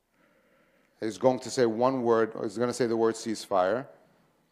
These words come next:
until the president does, right? And he's not ready yet,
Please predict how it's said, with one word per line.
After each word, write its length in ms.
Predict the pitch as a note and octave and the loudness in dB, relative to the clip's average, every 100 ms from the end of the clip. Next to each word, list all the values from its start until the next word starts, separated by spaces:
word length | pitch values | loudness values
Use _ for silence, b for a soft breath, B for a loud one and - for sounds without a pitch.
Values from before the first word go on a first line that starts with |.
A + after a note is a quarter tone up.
| - | -12
until 320 | G2+ - A2 | -8 -4 -4
the 80 | G2+ | -4
president 480 | A#2 G#2+ F2+ C#2+ | -4 -4 -4 -10
does, 320 | C2 A#1+ - - _ b b b _ _ _ _ _ | -12 -12 -16 -20 _ b b b _ _ _ _ _
right? 160 | - G2+ | -4 -2
And 120 | G#2 | -2
he's 160 | A2+ G#2+ | -4 -4
not 180 | A2+ G2 | -2 0
ready 240 | G#2 F2 | -2 -2
yet, 240 | - - | -10 -12